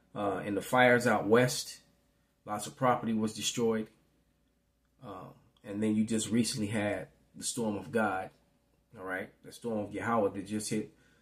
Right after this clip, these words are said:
the South and the East Coast and destroyed a lot of property and people. A lot of people died, uh, um, up in Connecticut, New York, and Jersey. A lot of destruction. Plus the economies and the draconian law that's coming down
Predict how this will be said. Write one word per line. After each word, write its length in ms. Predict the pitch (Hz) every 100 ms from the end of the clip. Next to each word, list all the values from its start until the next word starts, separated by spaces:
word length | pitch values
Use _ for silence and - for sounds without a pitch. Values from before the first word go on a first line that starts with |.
| _ _
the 60 | -
South 380 | - 113 104
and 100 | 98
the 100 | 98
East 200 | 110 107
Coast 460 | - 113 98 - -
and 120 | 101
destroyed 380 | 95 - 113 104
a 60 | 98
lot 180 | 104
of 100 | 110
property 480 | 107 104 - 95 90
and 240 | 78 95 92
people. 320 | 95 - 73
A 40 |
lot 180 | 95 98
of 80 | 92
people 220 | 98 90
died, 400 | 104 98 87 73 _ _ _ -
uh, 60 |
um, 560 | 98 90 76 90 82 - _ _ _
up 160 | - -
in 100 | 92
Connecticut, 500 | 98 101 98 90 98
New 80 | 101
York, 300 | 95 101 -
and 120 | 92
Jersey. 380 | 90 95 92 71 _ _ _ _ _ _ _ _ _ _
A 40 | 107
lot 160 | 107
of 60 | 101
destruction. 560 | 101 - 107 - - - _ _ _ _ _ _ _ _ _ _ _ _ _ _ _ _ _ _ _
Plus 240 | 120 110
the 100 | 110
economies 580 | 104 123 110 104 104 101
and 100 | 98
the 60 | 95
draconian 580 | 92 - 113 107 98
law 240 | 98 104 98
that's 140 | 95
coming 300 | - 101 95
down 340 | 95 95 95